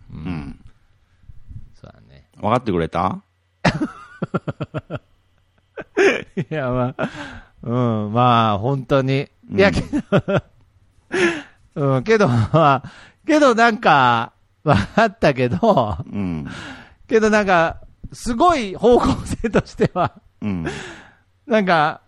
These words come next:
Speaker 1: 分かった上で方向性がやっぱりだいぶ日本太郎と上田先生と僕違う気がするんで。うーん、やっぱり僕は、あの、あの、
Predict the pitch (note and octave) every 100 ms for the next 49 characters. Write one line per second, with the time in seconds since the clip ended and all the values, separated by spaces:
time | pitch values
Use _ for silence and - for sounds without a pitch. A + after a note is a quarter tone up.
0 | _ D#3 A3 C#4 C#4+ - B3 A3 A3 F#3+
1 | F#3+ G3 G#3 F#3+ G#3 F#3+ F3+ F3+ G3 D3
2 | B2 - - F3+ F3 F3 F3 E3+ E3+ E3
3 | D3 B2 A#2+ A#2 A#2+ B2 B2+ B2+ B2+ A#2+
4 | A2 G#2 G2 - - A#2+ C3 B2 G#2+ A#2+
5 | A#2+ - A#2 A#2 F#2+ C#2 D2+ E2+ D2+ C2+
6 | _ _ _ _ _ _ _ _ _ _
7 | _ _ _ C3+ C3 C3 B2+ A#2+ A2+ A2
8 | G2+ G2 A2+ C3+ G#3 G3+ D#3 B2 _ D#3+
9 | G3+ A3 A3+ G#3+ G#3+ - _ _ _ _
10 | _ - D#3+ E3 E3 D#3+ - _ _ _
11 | _ _ _ _ D3+ D3 D3+